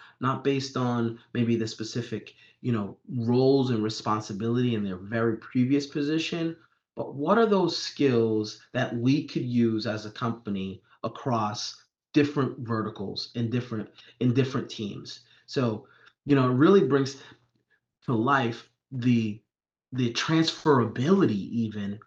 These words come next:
within the organization. How, h-, you know, how candidates and, and talent is able to adjust and adapt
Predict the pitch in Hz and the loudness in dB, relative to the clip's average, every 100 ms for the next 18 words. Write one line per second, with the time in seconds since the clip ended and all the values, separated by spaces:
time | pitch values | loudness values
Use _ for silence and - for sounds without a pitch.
0 | - 127 123 - - - 147 127 120 120 | -2 0 0 -8 -20 -10 0 2 2 0
1 | 123 113 101 101 110 120 - - - - | -2 -2 -6 -6 -6 -4 -6 -10 -16 -20
2 | - _ _ - 147 185 175 123 107 - | -20 _ _ -4 2 6 6 4 -2 -10
3 | - - 117 - 135 120 113 151 151 151 | -14 -10 -10 -6 -2 -2 0 4 6 4
4 | 147 - - - 139 135 135 127 - 113 | 0 -8 -10 -2 0 2 0 -2 -4 -6
5 | 110 104 95 - 104 - - 139 147 - | -4 -6 -6 -6 -8 -6 -2 0 0 -2
6 | 110 113 - 127 127 123 - 117 110 107 | -8 -10 -6 -4 -2 -4 -4 -2 -2 -2
7 | 104 - _ _ 123 107 123 120 - - | -6 -16 _ _ -6 -2 0 0 -2 -8
8 | 104 104 - 127 123 117 - | -8 -8 -4 -2 -2 -4 -12